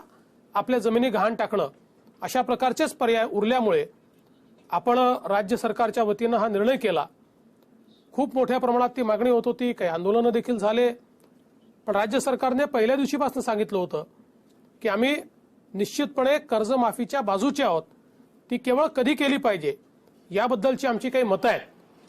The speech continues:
आणि आज ज्यावेळेस आपण पॉझिटिव्ह ग्रोथमध्ये आलो, साडेबारा टक्क्याची पॉझिटिव्ह ग्रोथ झाली, त्यावेळी आपण कर्जमाफीचा निर्णय घेतला आणि छत्रपती शिवाजी महाराज शेतकरी सन्मान योजना घोषित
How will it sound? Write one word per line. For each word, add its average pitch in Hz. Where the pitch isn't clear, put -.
आणि 190
आज 214
ज्यावेळेस 226
आपण 262
पॉझिटिव्ह 240
ग्रोथमध्ये 247
आलो, 175
साडेबारा 240
टक्क्याची 254
पॉझिटिव्ह 254
ग्रोथ 247
झाली, 180
त्यावेळी 214
आपण 240
कर्जमाफीचा 226
निर्णय 220
घेतला 185
आणि 226
छत्रपती 254
शिवाजी 226
महाराज 220
शेतकरी 240
सन्मान 233
योजना 202
घोषित 220